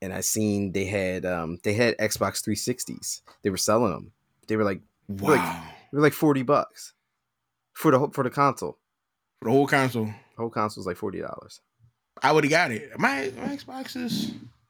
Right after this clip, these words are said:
Speaker 2: there's my Xbox right next
Speaker 1: Yeah.
Speaker 2: to the Hulk. He up there. And then, wait, can you,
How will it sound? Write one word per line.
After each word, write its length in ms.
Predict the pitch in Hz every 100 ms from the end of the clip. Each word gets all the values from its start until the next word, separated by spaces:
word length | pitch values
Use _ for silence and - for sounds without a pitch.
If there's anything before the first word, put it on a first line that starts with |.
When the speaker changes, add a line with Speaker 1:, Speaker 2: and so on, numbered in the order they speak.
| _ _ -
Speaker 2:
there's 300 | 160 277 226
my 200 | 220 220
Xbox 600 | - 214 262 - - - _
right 160 | 165
next 180 | 135 208
Speaker 1:
Yeah. 40 | 240
Speaker 2:
to 60 |
the 80 | 202
Hulk. 400 | 214 151 - - _ _ _ _ _ _ _ _ _ _ _ _ -
He 200 | 127 196
up 160 | 190
there. 260 | - 170 202 - _ - _ _ _
And 180 | 135 151
then, 440 | 165 160 151 131 _ _
wait, 260 | 135 113 -
can 100 | 127
you, 140 | 127